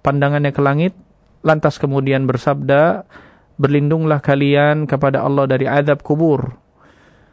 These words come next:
Beliau mengulangnya dua atau tiga kali, kemudian mengatakan, "Sesungguhnya seorang hamba yang beriman,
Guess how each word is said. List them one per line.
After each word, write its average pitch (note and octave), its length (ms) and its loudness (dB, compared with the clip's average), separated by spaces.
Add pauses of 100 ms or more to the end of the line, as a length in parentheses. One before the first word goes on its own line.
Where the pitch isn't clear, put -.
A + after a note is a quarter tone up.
(160)
Beliau C#3 240 2
mengulangnya C3+ 560 0
dua C#3+ 400 2
atau C#3 160 -2
tiga C3+ 320 -2
kali, G3+ 400 2 (640)
kemudian C3+ 400 0
mengatakan, C3 560 -2
"Sesungguhnya D3 1120 -2 (160)
seorang B2+ 480 -2
hamba C#3 240 0
yang C3 240 0
beriman, C#3 640 0